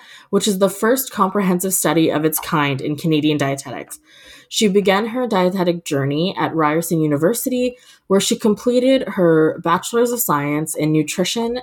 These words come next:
and Food, along with a certificate in food security. She is leading conversations grounded in anti-racism, dietetic diversity, and food security in Canada through presentations, podcasts, and upcoming projects as a social justice advocate.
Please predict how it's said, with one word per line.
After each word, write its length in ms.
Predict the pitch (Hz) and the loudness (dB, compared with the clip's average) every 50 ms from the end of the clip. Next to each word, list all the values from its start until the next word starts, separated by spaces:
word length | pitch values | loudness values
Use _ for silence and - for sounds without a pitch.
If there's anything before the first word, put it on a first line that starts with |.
| - | -4
and 180 | - 165 165 160 | -4 -2 -2 -2
Food, 400 | - - 135 123 120 - 220 - _ _ _ _ - | -2 -4 -2 -2 -2 -4 -6 -8 _ _ _ _ -2
along 320 | - 170 180 185 190 196 202 | 2 2 4 4 4 2 0
with 100 | 196 196 | 0 -2
a 60 | 190 | -2
certificate 600 | - 202 180 - 226 208 - 233 - 247 233 - | -2 -4 -4 -2 -4 -4 -4 -2 0 0 0 0
in 140 | - 170 170 | 0 -2 -2
food 280 | 170 - 202 196 190 - | 0 0 0 0 0 0
security. 600 | - 175 - - 160 151 147 - - - - - - - - _ _ _ _ _ _ _ | -4 -6 -6 -6 -6 -6 -6 -6 -10 -12 -16 -16 -20 -20 -20 _ _ _ _ _ _ _
She 240 | - - - 226 226 | -6 -2 0 2 2
is 160 | 214 202 208 | 2 2 2
leading 300 | 214 226 208 214 208 214 | 2 2 2 2 2 0
conversations 840 | - 208 190 190 202 196 - - 208 208 - - 220 214 220 214 - | 2 0 0 2 0 0 0 0 0 0 0 0 -2 -2 -2 -4 -4
grounded 420 | - - 180 170 175 185 196 180 | -2 0 2 2 2 2 2 2
in 120 | 175 156 - | 2 0 0
anti-racism, 960 | 127 165 165 - 175 151 151 180 226 226 - 220 208 - 233 233 233 233 226 _ _ - - _ _ - | 0 -4 -2 -2 -2 0 2 2 2 2 0 -2 -2 -2 0 -2 -2 -4 -6 _ _ -20 -20 _ _ 0
dietetic 520 | 180 170 175 175 - 190 185 170 175 - _ _ - | 2 2 2 2 2 0 0 0 -2 -4 _ _ -2
diversity, 760 | 165 147 147 156 180 208 226 - - 220 220 214 220 202 - | 0 0 0 2 0 0 0 0 -4 -2 -2 -2 -2 -2 -2
and 200 | - 170 170 170 | 0 0 -2 -2
food 260 | - - 226 247 233 | -2 -2 -2 -2 0
security 540 | - 254 - - 180 156 151 151 156 151 - | -2 -4 -2 0 2 2 2 2 0 0 0
in 120 | 120 151 151 | -2 -4 -4
Canada 540 | - - 156 143 139 131 135 135 156 180 - - - - _ - | -4 -2 -2 -2 -2 -2 -2 -2 -4 -4 -6 -10 -20 -16 _ 0
through 140 | 185 180 175 | 0 2 2
presentations, 840 | - 196 190 185 185 185 180 - 247 240 240 - 247 240 240 226 | 2 2 2 2 0 0 0 0 0 0 2 0 0 0 -2 -4
podcasts, 680 | - - - 202 190 190 185 - 202 185 180 185 185 - - | -6 -4 -2 -2 -2 -2 -2 -2 0 0 2 0 0 -4 -4
and 120 | 175 160 | -4 -2
upcoming 460 | - 180 180 - - 240 240 240 240 240 | -2 -2 -4 -2 -2 -2 0 0 -2 -2
projects 460 | - 156 147 147 147 143 147 - - _ - - - - | -2 -2 -2 -2 -2 -6 -6 -6 -10 _ -20 -16 -8 -4
as 140 | 170 160 170 | -2 0 0
a 60 | 165 | 2
social 320 | - 185 175 170 - 175 | 2 2 0 0 0 -2
justice 400 | 175 151 147 147 - 165 147 - - | -2 -2 -4 -4 -4 -6 -6 -4 -4
advocate. 460 | 131 139 165 170 - - 92 - - | -6 -6 -6 -8 -12 -14 -14 -14 -16